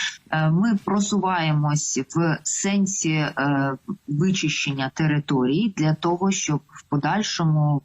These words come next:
м, посунути і лінію фронту тож, теж. Е, продовжується дистанційна протидія, контрбатарейна протидія. Зокрема, ворог намагається атакувати наші позиції з, за допомогою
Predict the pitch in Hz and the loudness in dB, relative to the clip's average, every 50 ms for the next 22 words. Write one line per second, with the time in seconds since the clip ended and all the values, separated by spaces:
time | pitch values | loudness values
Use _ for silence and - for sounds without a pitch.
0 | _ - - 123 - _ _ 151 151 - - 175 185 180 175 - - 156 - - | _ -4 -4 -4 -4 _ _ -2 -2 0 0 0 0 0 0 0 -2 -2 -2 0
1 | 170 170 160 160 160 165 160 151 143 143 139 - - - 123 127 127 127 123 - | 0 2 2 4 4 2 2 2 0 0 -2 -4 -6 -4 -4 -4 -4 -4 -6 -8
2 | 120 123 - - 117 - - - - _ _ - 127 - - - - - - - | -8 -8 -6 -8 -8 -8 -8 -10 -10 _ _ -4 -4 -4 -4 -6 -8 -8 -8 -8
3 | - - - - - _ - 147 143 147 - 196 196 202 240 214 196 185 180 165 | -8 -8 -12 -14 -10 _ -2 -2 0 0 0 2 2 2 2 2 0 0 0 0
4 | 160 151 151 147 - - - 151 147 147 139 143 - 165 160 - - 170 175 170 | 0 0 0 -2 -2 -2 -2 0 0 0 -2 -2 -2 -2 -2 -2 0 0 0 0
5 | - 254 269 277 262 240 233 - 208 202 - 208 202 190 185 196 196 185 180 175 | 0 0 0 0 0 0 0 0 0 0 0 0 0 2 2 2 2 2 2 0
6 | 175 165 - 151 147 143 - 147 - - - 143 - - 151 190 226 247 254 233 | 0 -2 0 0 -2 0 0 -2 -2 -2 -4 -4 -2 0 0 0 2 2 2 2
7 | 233 214 - 208 196 190 - 196 185 - 180 190 190 180 175 175 175 _ _ _ | 0 0 0 -2 -2 0 0 -2 -2 0 0 0 2 2 0 -2 -4 _ _ _
8 | _ _ - - - 156 156 165 160 185 185 185 208 214 196 175 180 180 175 170 | _ _ -10 -4 -2 0 2 2 2 2 2 2 2 0 0 0 0 0 0 0
9 | 156 - 170 160 165 170 165 175 165 156 143 143 143 - 139 139 - - 160 - | -2 0 0 0 0 0 0 -2 -2 -2 -2 -2 -4 -4 -4 -4 -2 -2 -2 -2
10 | - 160 156 151 143 143 - - 143 143 143 143 147 139 135 - - 143 - 147 | 0 0 0 0 0 -2 -2 0 0 0 0 0 -2 -2 -2 -4 -4 -4 -2 -2
11 | 143 - 147 143 143 - - - - 139 139 139 135 135 127 - - 143 139 139 | 0 0 0 0 -2 -2 -4 -2 0 0 0 0 0 0 -2 -2 -2 0 0 0
12 | 120 - - _ - - 156 151 143 160 156 - 143 - 135 139 - - - 131 | -2 -4 -8 _ -4 -2 0 0 0 0 -2 -4 -4 -4 -4 -6 -6 -4 -4 -4
13 | 131 | -4